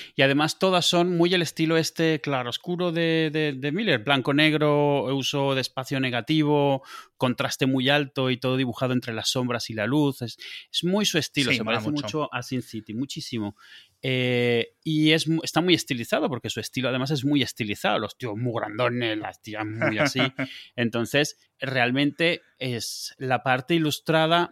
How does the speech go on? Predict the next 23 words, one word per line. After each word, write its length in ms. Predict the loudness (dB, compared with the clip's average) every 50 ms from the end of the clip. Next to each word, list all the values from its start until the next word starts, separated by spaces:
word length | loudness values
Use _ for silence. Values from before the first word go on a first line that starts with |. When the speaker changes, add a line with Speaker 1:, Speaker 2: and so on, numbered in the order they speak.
| -8 -12
Speaker 1:
es, 600 | -8 -6 -4 -4 -4 -4 -6 -8 -10 -14 -16 -18 -20 -20 -20 -20 -20 -20 -20 _ _ _ _ -18 -10 _
es 200 | -2 -2 0 2 4
la 100 | 6 6
inspiración 800 | 6 4 2 2 2 2 2 0 0 -2 0 2 2 2 2 2
del 220 | 2 2 0 2 2
libro, 320 | 2 2 2 0 0 -2
porque 180 | -2 -4 -4 -4
él 80 | -2
trabajó 380 | 0 0 0 0 0 0 0 0
muy 380 | 2 4 4 4 6 6 4
en 180 | 4 4 2 -2
conjunto 480 | -4 -8 -2 0 0 0 2 0 -2 -2
con 180 | -2 -2 0
Tom 220 | 0 0 0 0 0
Wheeler. 340 | 0 0 0 -2 -4 -4 -10 -18 -20 -18 -12
Se 200 | -4 0 2 4
nota 340 | 6 6 4 4 4 2 0
cuando 180 | 0 -2 -2 -2
estás 240 | -2 0 0 0
leyendo 480 | 0 0 0 2 2 2 2 2 2 2
en 80 | 2 2
el 140 | 0 0
libro, 400 | 0 0 0 2 2 0 0 -2